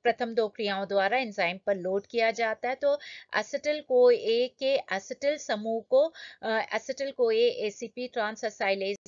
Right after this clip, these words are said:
एंजाइम की सहायता से, अ, एंजाइम के एसएसीपी समूह पर, अ, लोड किया जाता है और फिर वहां से acetyl समूह स्थानांतरित होता है बीटा कीटो असाइल एसीपी सिंथेज, अ,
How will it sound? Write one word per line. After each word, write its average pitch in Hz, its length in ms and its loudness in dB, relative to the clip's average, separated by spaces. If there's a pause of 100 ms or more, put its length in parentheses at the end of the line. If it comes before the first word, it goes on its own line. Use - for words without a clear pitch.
एंजाइम 190 420 -6
की 214 160 -10
सहायता 185 520 -4
से, 254 240 0 (360)
अ, 208 360 -2
एंजाइम 220 520 -4
के 311 360 -2 (280)
एसएसीपी 226 680 -4
समूह 202 440 -4
पर, 311 180 4 (360)
अ, 202 360 -2
लोड 220 400 2
किया 208 300 0
जाता 185 480 -2
है 185 280 -2 (300)
और 220 180 0
फिर 320 140 0
वहां 254 380 -2
से 302 360 2 (100)
acetyl 226 380 -4
समूह 233 340 -4
स्थानांतरित 190 840 -4
होता 262 260 -2
है 269 80 -2
बीटा 214 340 -6
कीटो 208 300 -6
असाइल 208 420 -2
एसीपी 202 440 -10
सिंथेज, 214 760 -6
अ, 330 120 4